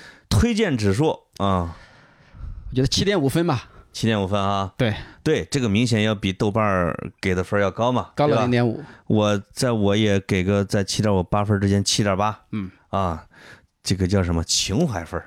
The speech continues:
Speaker 1: 是吧？
Speaker 2: <laughs> 情怀分儿。
Speaker 1: 啊，对，对，对。我，而且我们经常说我们还欠贾，贾樟柯一张影票。
Speaker 2: 对。
Speaker 1: 不止一张啊。
Speaker 2: 哎，我买了四张，这次。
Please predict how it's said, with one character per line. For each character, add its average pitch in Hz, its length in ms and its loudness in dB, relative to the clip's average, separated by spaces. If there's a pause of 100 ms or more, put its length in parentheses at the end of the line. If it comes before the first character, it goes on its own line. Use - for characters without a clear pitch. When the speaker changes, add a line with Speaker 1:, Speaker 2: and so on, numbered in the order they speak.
(140)
Speaker 1:
是 127 60 2
吧？ 120 80 2
Speaker 2:
<laughs> - 20 -2
情 147 160 0
怀 120 140 0
分 113 160 -4
儿。 120 40 0
Speaker 1:
啊， 90 540 0
对， 82 140 0
对， 78 100 -2
对。 78 80 -6 (380)
我， 98 160 2
而 110 180 2
且 117 140 2
我 92 100 2
们 98 220 2
经 131 120 -2
常 107 120 2
说 98 80 2
我 95 40 2
们 92 80 2
还 101 60 0
欠 98 460 0
贾， 87 180 -2
贾 87 220 -2
樟 101 160 0
柯 104 120 0
一 101 140 2
张 98 180 0
影 90 200 0
票。 92 280 -2 (280)
Speaker 2:
对。 98 260 0
Speaker 1:
不 151 140 2
止 110 160 2
一 117 100 2
张 110 160 0
啊。 101 340 0
Speaker 2:
哎， 131 120 2
我 139 100 2
买 143 140 2
了 123 80 2
四 - 160 0
张， 127 180 2
这 117 100 2
次。 110 220 -6